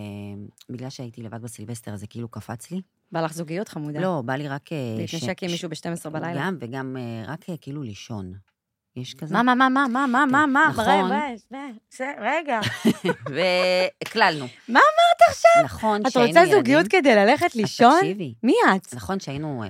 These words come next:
Speaker 1: פעם, פעם, שכאילו לא רצינו, אה, כ-, כאילו לא רצינו לצאת זולות, נגיד, אבל כן רצינו עכשיו, אה,
Speaker 2: מה היא
Speaker 1: את
Speaker 2: אמרה
Speaker 1: יודעת.
Speaker 2: עכשיו? אני עוד במשפט
Speaker 1: אז
Speaker 2: הקודם.
Speaker 1: תקשיבי.
Speaker 2: נו.
Speaker 1: <laughs> אז, אה, אז נגיד מישהו היה אומר לך, "טוב, אז תבוא אליי ואיזה", "טוב,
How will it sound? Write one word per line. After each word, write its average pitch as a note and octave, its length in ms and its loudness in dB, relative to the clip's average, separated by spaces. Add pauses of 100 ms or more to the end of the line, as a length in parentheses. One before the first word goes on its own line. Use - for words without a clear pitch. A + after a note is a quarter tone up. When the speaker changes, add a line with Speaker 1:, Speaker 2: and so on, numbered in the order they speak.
Speaker 1:
פעם, C#3+ 300 -6 (560)
פעם, D3 280 -4 (460)
שכאילו D3+ 400 -10
לא D3 160 -2
רצינו, C#3+ 420 -6
אה, A2+ 40 -6 (460)
כ-, - 60 -14 (420)
כאילו G3+ 220 -6
לא F3 140 -2
רצינו F3 280 -8
לצאת C3 280 -12
זולות, C3 360 -8
נגיד, F3+ 340 -8 (120)
אבל A#2 260 -8
כן D3 120 -8
רצינו D3 320 -10
עכשיו, C3+ 320 -10
אה, C#3+ 300 -10
Speaker 2:
מה C4 60 -4
היא G4 80 -6
Speaker 1:
את A4 60 -8
Speaker 2:
אמרה G#4 100 -10
Speaker 1:
יודעת. G#4 180 -4
Speaker 2:
עכשיו? G#3 280 -4
אני G3+ 120 -4
עוד G#3 80 -4
במשפט A3+ 480 -2
Speaker 1:
אז E4 100 -2
Speaker 2:
הקודם. A3+ 320 -2
Speaker 1:
תקשיבי. F#4+ 440 -2
Speaker 2:
נו. B3 100 2 (300)
Speaker 1:
<laughs> D#4 80 2 (840)
אז, D#3 260 -8
אה, C#3+ 360 -4 (240)
אז C3 220 -8
נגיד C#3 220 -6
מישהו D3 200 -10
היה C#3 80 -4
אומר C3+ 200 -8
לך, C3+ 140 -12
"טוב, E3+ 180 -2
אז B2+ 100 -10
תבוא C#3+ 260 -4
אליי D#3+ 260 0
ואיזה", C3+ 280 -4 (600)
"טוב, C#4 120 -6